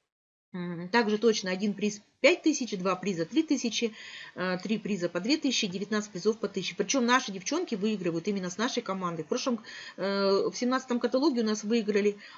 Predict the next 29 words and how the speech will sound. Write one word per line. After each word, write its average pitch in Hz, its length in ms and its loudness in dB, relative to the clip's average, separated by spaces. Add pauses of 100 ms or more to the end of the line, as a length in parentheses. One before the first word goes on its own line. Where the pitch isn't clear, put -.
Анжелика 226 460 2
Грачёва 190 640 0 (100)
и 233 400 0
Ирина 175 220 -2
Сеухина, 165 500 -8
по-моему. 160 480 -10 (380)
Две 190 140 0
девчонки 220 420 -2
у 190 40 -2
нас 220 220 -4
выиграли. 160 560 -4 (220)
Хотя, 254 360 -4 (680)
по-моему, 262 320 2
да, 165 140 -4
по-моему, 233 340 0
вот 208 160 -4
Ира 233 180 2
и 175 400 -2
Анжела. 160 460 -6 (640)
Вот. 180 420 0 (360)
И 214 100 -2
поэтому, 285 500 4 (240)
м, 202 440 -4
участвуем, 180 960 2 (600)
принимаем 233 480 4
участие 285 480 4
в 185 60 2
этих 175 240 -4
розыгрышах. 160 540 -4